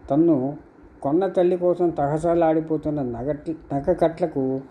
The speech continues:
మొగాడు ఏదో ఉపాయన తల తాకట్టు పెట్టైనా ఆ కట్లు విప్పి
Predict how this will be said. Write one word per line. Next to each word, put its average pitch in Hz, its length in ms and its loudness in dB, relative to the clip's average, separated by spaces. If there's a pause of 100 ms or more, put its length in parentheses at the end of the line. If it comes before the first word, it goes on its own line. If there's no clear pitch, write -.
(280)
మొగాడు 175 360 2
ఏదో 165 340 2
ఉపాయన 143 840 0 (360)
తల 139 140 -2
తాకట్టు 170 500 -2
పెట్టైనా 160 720 0 (180)
ఆ 127 80 -2
కట్లు 131 360 -4
విప్పి 156 460 0